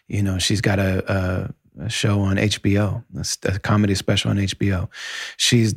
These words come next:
uh, got into hip hop music and is on a Q-Tip album in two thousand nine, The Renaissance, one of my favorite hip hop albums of all time. Amanda's on that album. And at that time, she was going by Amanda Diva.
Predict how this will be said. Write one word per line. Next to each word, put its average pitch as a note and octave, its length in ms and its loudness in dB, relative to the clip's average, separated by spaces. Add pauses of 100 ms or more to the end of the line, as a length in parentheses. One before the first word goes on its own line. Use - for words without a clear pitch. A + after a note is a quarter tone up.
(100)
uh, A2 200 4
got A2+ 180 4
into A2 180 2
hip A#2 220 4
hop A2 180 4
music G2+ 560 0 (460)
and G2+ 600 -2 (140)
is A2 220 -2
on A2 100 2
a G#2 80 2
Q-Tip A#2 480 2
album F#2+ 500 0 (120)
in G2+ 120 -2
two A#2+ 140 0
thousand G#2+ 320 2
nine, G#2+ 220 2
The G2 100 0
Renaissance, G#2 580 0
one A2 140 2
of G#2+ 60 4
my F#2+ 100 2
favorite G#2 540 2
hip G#2+ 160 0
hop F#2 180 2
albums F#2+ 260 2
of G2+ 100 2
all F#2 180 2
time. G2 340 0 (480)
Amanda's G2 420 2
on F#2+ 140 2
that G2 180 2
album. F2+ 400 -2 (360)
And G#2 100 4
at G#2+ 100 4
that A#2+ 140 4
time, A2 160 0
she G#2+ 160 -2
was G2+ 180 -2
going G#2+ 240 -2
by G2 180 0
Amanda F#2+ 340 0
Diva. G2 500 0